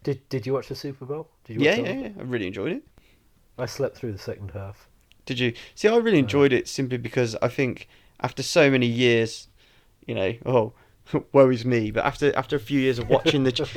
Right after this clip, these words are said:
Speaker 1: <laughs>
Speaker 2: after a few years of watching the Chiefs
Speaker 1: Of the
Speaker 2: in the
Speaker 1: stress
Speaker 2: s-,
Speaker 1: of watching
Speaker 2: you
Speaker 1: the
Speaker 2: know,
Speaker 1: Chiefs
Speaker 2: the
Speaker 1: in the
Speaker 2: two
Speaker 1: Super
Speaker 2: years of
Speaker 1: Bowl.
Speaker 2: watching the Chiefs in the Super Bowl, yeah, it was kinda nice to,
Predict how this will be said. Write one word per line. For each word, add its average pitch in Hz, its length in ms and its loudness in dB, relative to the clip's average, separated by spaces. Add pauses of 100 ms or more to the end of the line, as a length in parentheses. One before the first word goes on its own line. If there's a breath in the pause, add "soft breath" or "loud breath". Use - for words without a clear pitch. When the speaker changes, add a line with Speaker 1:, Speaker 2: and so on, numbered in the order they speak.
Speaker 1:
<laughs> - 100 -18
Speaker 2:
after 139 220 6
a 143 40 4
few 151 240 6
years 131 160 6
of 117 80 -4
watching 131 340 -4
the 123 80 -8
Chiefs - 720 -10
Speaker 1:
Of 113 140 -10
the 120 60 -4 (100)
Speaker 2:
in 131 80 -2
the 127 80 0
Speaker 1:
stress 113 140 -2
Speaker 2:
s-, - 60 -10
Speaker 1:
of 113 80 -8
watching 120 260 -6
Speaker 2:
you 135 80 -4
Speaker 1:
the 131 60 0
Speaker 2:
know, 120 80 0
Speaker 1:
Chiefs 117 160 -4
Speaker 2:
the 117 120 -4
Speaker 1:
in 139 40 0
the 135 40 0
Speaker 2:
two 131 60 -2
Speaker 1:
Super 123 80 0
Speaker 2:
years 117 160 0
of 98 80 -6
Speaker 1:
Bowl. 117 80 -6
Speaker 2:
watching 131 260 -4
the 120 100 -8
Chiefs 117 300 -10
in 120 60 -8
the 113 60 -10
Super 123 320 -10
Bowl, 117 260 0
yeah, 113 220 -4 (260 soft breath)
it 131 80 -4
was 127 100 -4
kinda 135 240 2
nice 117 380 -2
to, 113 340 -6